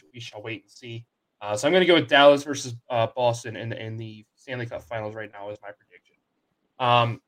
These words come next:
last little check-in we have here with the N H L, uh, is who we think is gonna take home some awards at the end of the season. Uh, the first up, who do we think is gonna win the Vezina Trophy? That is the best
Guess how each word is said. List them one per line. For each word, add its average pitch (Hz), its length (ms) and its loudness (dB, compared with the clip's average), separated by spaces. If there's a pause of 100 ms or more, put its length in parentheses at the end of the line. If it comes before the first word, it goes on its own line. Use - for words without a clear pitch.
(140)
last 170 420 6
little 180 160 2
check-in 175 380 4
we 156 100 0
have 156 240 8
here 156 120 0
with 147 120 0
the 143 80 -2
N 143 100 4
H 139 200 2
L, 139 360 6 (120)
uh, 131 160 4
is 123 180 0
who 170 100 -2
we 175 80 -2
think 165 160 -6
is 127 80 -8
gonna 143 160 -6
take 143 260 -10
home 135 300 -6
some 127 160 -18
awards 143 540 -4
at 156 100 -12
the 156 80 -16
end 151 100 -6
of 151 100 -4
the 139 60 -12
season. 165 400 -10 (400)
Uh, 131 140 0
the 127 80 -2
first 185 380 -2
up, 165 240 4
who 190 80 -6
do 214 80 -6
we 202 80 -6
think 190 260 -6
is 156 100 -4
gonna 165 140 2
win 160 140 2
the 135 60 4
Vezina 151 420 4
Trophy? 151 420 -2
That 139 200 2
is 131 120 0
the 127 140 -10
best 143 380 -4